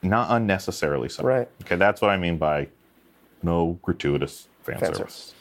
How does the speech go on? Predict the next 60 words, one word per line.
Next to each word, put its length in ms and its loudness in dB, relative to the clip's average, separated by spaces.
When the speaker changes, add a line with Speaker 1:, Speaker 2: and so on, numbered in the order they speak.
Speaker 2:
So 200 6
any, 320 6
any 180 6
other 460 6
raves 480 2
before 220 0
we 60 2
go 140 2
into 120 -2
rants? 180 2
Speaker 1:
No, 80 4
let's 120 4
go 140 0
into 160 4
rants. 260 4
I 120 8
Speaker 2:
Uh, 160 4
Speaker 1:
think 260 6
Speaker 2:
I 40 10
have 80 8
Speaker 1:
we 160 8
Speaker 2:
one 60 8
more, 200 10
Speaker 1:
have 100 2
Speaker 2:
I 40 8
have 120 6
one 140 8
more 180 8
rave. 200 6
Speaker 1:
Okay, 120 6
go 100 4
ahead. 100 8
Speaker 2:
I 40 8
have 80 6
one 160 6
more 220 6
rave. 340 6
Speaker 1:
What's 240 4
your 120 8
other 140 6
rave? 100 8
Speaker 2:
Uh, 200 6
my 160 6
other 260 6
rave 380 6
is 260 6
World 460 4
War 300 6
One 600 4
Speaker 1:
Yes. 300 6
Speaker 2:
is 520 2
Speaker 1:
Oh, 120 6
well, 140 8
you're 120 10
the 80 10
history 340 6
guy. 220 4
Speaker 2:
is, 260 4
I 120 6
am. 260 2